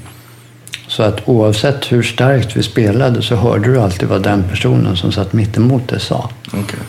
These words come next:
Speaker 1: Och så var det ett indirekt ljud, så att det var, alltså, det blev väldigt luftigt och inte, inte, ehm, riktat på något sätt. Och väldigt behagligt, mm, att sitta där. Och sen var ju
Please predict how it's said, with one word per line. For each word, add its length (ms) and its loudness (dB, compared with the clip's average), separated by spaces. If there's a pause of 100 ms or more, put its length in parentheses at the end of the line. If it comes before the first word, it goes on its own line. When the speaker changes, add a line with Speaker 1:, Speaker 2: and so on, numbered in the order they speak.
(840)
Speaker 1:
Och 120 -2
så 100 2
var 80 4
det 60 2
ett 80 -2
indirekt 520 2
ljud, 220 -4
så 140 -6
att 80 -6
det 80 -6
var, 280 -2 (120)
alltså, 260 -4 (360)
det 120 0
blev 220 2
väldigt 340 2
luftigt 540 0
och 60 -4
inte, 600 -2 (880)
inte, 360 -4
ehm, 600 -4
riktat 560 -2
på 60 -2
något 200 -6
sätt. 260 -12 (760)
Och 160 2
väldigt 220 2
behagligt, 720 0
mm, 480 -4 (220)
att 60 -2
sitta 300 -2
där. 200 -4 (220)
Och 140 -12
sen 180 0
var 120 2
ju 140 0